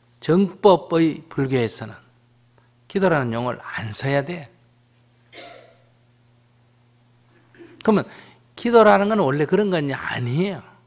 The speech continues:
종교라는 건 원래 그런 의미냐? 아니에요.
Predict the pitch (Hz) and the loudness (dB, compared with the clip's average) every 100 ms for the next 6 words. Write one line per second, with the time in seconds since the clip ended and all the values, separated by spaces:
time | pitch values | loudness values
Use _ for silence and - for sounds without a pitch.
0 | _ _ _ _ _ _ _ _ _ _ | _ _ _ _ _ _ _ _ _ _
1 | _ _ _ _ _ - 147 151 214 220 | _ _ _ _ _ -6 0 6 6 6
2 | 202 165 160 175 175 202 180 147 156 151 | 4 2 2 0 -2 -2 -2 -2 -4 -4
3 | 139 110 - 120 147 185 | -8 -10 -12 -8 -8 -8